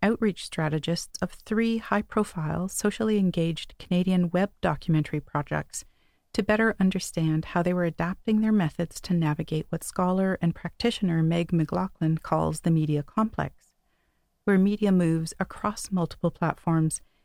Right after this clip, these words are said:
and is remediated and reframed along the way. Within this complex,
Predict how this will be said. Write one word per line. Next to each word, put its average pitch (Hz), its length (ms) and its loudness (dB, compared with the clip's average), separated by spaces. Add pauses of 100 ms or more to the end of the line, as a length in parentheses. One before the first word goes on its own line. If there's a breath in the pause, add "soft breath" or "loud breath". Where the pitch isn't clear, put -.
(120)
and 175 160 4
is 170 160 -2
remediated 160 1080 2
and 165 220 2
reframed 165 760 0
along 151 320 2
the 147 80 -2
way. 175 320 -4 (1900)
Within 226 280 4
this 202 140 0
complex, - 840 -4